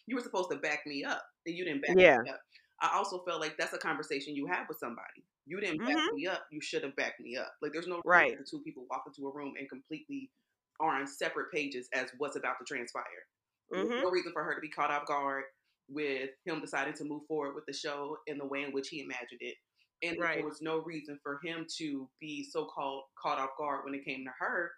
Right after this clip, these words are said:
Speaker 1: when she's like, "This is what I'm bringing back to you for us. Like, we can build off of this." You still
Speaker 2: Yeah.
Speaker 1: like, y'all not having the same, you're not on the same page. Right?
Speaker 2: Exactly.
Speaker 1: Because you don't have the same investment.
Speaker 2: Mm-mm.
Speaker 1: 'Cause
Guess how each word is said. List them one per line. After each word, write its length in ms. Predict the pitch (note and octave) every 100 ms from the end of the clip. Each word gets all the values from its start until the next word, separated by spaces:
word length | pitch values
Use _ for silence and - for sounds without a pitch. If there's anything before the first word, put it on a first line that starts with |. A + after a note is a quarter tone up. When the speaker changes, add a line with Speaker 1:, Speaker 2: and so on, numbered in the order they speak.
| _ _ _
Speaker 1:
when 100 | E3
she's 160 | F3+
like, 240 | F3 C#3+ -
"This 140 | E3+
is 80 | F3+
what 120 | E3
I'm 140 | C#3+ C#3+
bringing 260 | C#3+ B2+
back 280 | C3 C#3 C3 -
to 80 |
you 280 | C#3 B2 B2 -
for 240 | D3 C#3+
us. 180 | C#3 B2+
Like, 100 | C3
we 80 | -
can 160 | F3 C3+
build 240 | C#3+ D#3
off 200 | C#3+ B2+
of 100 | B2 -
this." 240 | - - _ _ _ _
You 120 | - C4
still 140 | A3
Speaker 2:
Yeah. 260 | F3 C3 A2+ -
Speaker 1:
like, 200 | F3+ - -
y'all 140 | F#3+
not 120 | A#3 G3
having 220 | F3 D#3+
the 60 | D#3+
same, 140 | D#3
you're 100 | F#3+
not 120 | G#3
on 40 | G3
the 60 |
same 200 | F#3+ F3+
page. 440 | F3+ - - - - _ _ _ _ _ _ -
Right? 80 | F#3+
Speaker 2:
Exactly. 440 | F3+ F#3 F3 C#3+ A#2
Speaker 1:
Because 160 | D#3+
you 80 | D#3
don't 140 | D#3
have 100 | C#3+
the 80 | C#3
same 240 | C#3+ C3+ B2+
investment. 480 | B2+ - - - - _ _ _ _ _
Speaker 2:
Mm-mm. 400 | D#4 - D#4+ F4+ G#4 _ _ _ _ _
Speaker 1:
'Cause 180 | - D#3